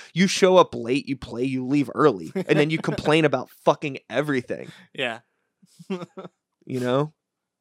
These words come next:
Speaker 2: Yeah, for sure. Um, yeah.
Speaker 1: <laughs> Now, we've been harping on a lot of skeptical things and negative things. Let's, let's, let's dig into some positive things.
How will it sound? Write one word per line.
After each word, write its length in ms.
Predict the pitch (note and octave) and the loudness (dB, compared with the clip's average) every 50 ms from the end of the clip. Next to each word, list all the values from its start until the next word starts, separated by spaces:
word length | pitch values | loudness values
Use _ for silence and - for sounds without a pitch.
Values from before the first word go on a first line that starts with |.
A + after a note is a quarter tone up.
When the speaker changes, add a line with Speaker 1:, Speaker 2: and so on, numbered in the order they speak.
| _ _ _ _ _ | _ _ _ _ _
Speaker 2:
Yeah, 180 | - C#3 D3 C#3+ | -8 -8 -8 -8
for 140 | C3+ D3 | -8 -12
sure. 260 | C3+ C3+ D3 C#3 B2 A#2+ _ _ _ _ _ _ _ _ _ - | -14 -12 -14 -14 -14 -16 _ _ _ _ _ _ _ _ _ -8
Um, 500 | C#3+ C#3 C3+ C3 C3 B2+ C3 B2+ B2+ - _ _ _ _ _ _ _ _ _ _ _ _ _ _ _ _ _ _ | -6 -6 -6 -6 -8 -10 -14 -16 -20 -20 _ _ _ _ _ _ _ _ _ _ _ _ _ _ _ _ _ _
yeah. 160 | - C#3 C3 - - - - _ _ _ - | -8 -8 -8 -8 -10 -18 -20 _ _ _ -2
Speaker 1:
<laughs> 100 | D3+ F3 - - - - - - - - - - - - - - - - - _ _ | -2 -2 -2 -2 -8 -12 -14 -14 -16 -16 -16 -18 -18 -18 -20 -20 -20 -20 -20 _ _
Now, 640 | F3 G3+ G3+ G#3 G#3 G3+ G3+ G3+ G3 F#3+ D3 - - _ _ _ _ _ _ _ _ _ _ _ _ - | 0 2 4 4 4 4 4 4 2 2 0 -2 -6 _ _ _ _ _ _ _ _ _ _ _ _ -2
we've 160 | D#3+ F3+ E3+ | -2 0 0
been 100 | G3 F3 | 0 -2
harping 420 | D3 C#3+ D3 C#3 - C#3+ C#3 C3+ | 2 2 0 2 2 -2 -2 -2
on 120 | B2+ B2+ C3 | -2 0 0
a 60 | B2 | 0
lot 300 | B2+ C3 C3 C3 C3 C3 | 0 0 0 0 0 0
of 140 | B2+ B2 - | 0 -2 -4
skeptical 800 | - - - - - - - C3 - _ - C#3 - - C#3 C3+ B2+ | -10 -14 -12 -12 -6 -4 -4 -4 -4 _ -8 -10 -6 0 0 0 0
things 600 | - - D#3+ C#3+ C3+ C#3 E3 G3 G3+ G3 F3 C3+ | 0 -2 -4 -2 -2 -2 -4 -4 -6 -4 -4 -4
and 200 | B2+ B2 B2 B2 _ _ - - - _ - | -4 -6 -8 -12 _ _ -20 -20 -20 _ -2
negative 540 | D3+ D3+ C#3 C3+ C3+ D3 C#3+ C#3+ C#3+ C#3+ - | 0 2 2 2 2 0 -2 -2 -2 -4 -4
things. 460 | - D3 C3 C3 C#3 D#3 F3 F3 E3+ | -4 -4 -2 0 0 0 0 0 0
Let's, 220 | D3 E3 - - | 0 -2 -2 -2
let's, 360 | F#3 F#3+ F#3 - - - - - _ _ _ _ _ - | -2 -2 -2 -2 -8 -14 -16 -18 _ _ _ _ _ -8
let's 200 | F3+ E3 - - | -8 -8 -4 0
dig 220 | - G#3 G3 F3+ | 2 2 2 2
into 160 | G3+ F#3+ F3+ | 0 -2 -2
some 180 | - - D3+ D3+ | -4 -6 -6 -4
positive 500 | D#3+ D3+ A#2+ A#2 A2+ - A2 G2 E2 - | -4 -2 -2 -2 -4 -8 -10 -12 -12 -10
things. 520 | _ - F#2+ A#1+ - - D3+ - - - | _ -10 -10 -10 -12 -16 -16 -18 -18 -20